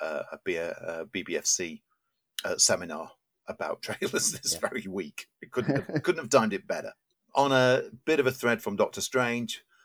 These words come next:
Speaker 1: go back to the original director, Scott Derrickson, who pulled out of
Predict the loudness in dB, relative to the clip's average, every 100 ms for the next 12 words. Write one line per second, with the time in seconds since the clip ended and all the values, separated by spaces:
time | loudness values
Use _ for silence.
0 | _ _ -2 0 2 0 0 -8 -10 -8
1 | -6 -6 -4 -4 -4 -2 -2 -4 -6 -6
2 | -4 -2 -4 _ -2 0 -2 -4 -2 0
3 | 0 -2 _ _ _ _ _ -12 -12 -4
4 | -2 0 2 0 -2 -6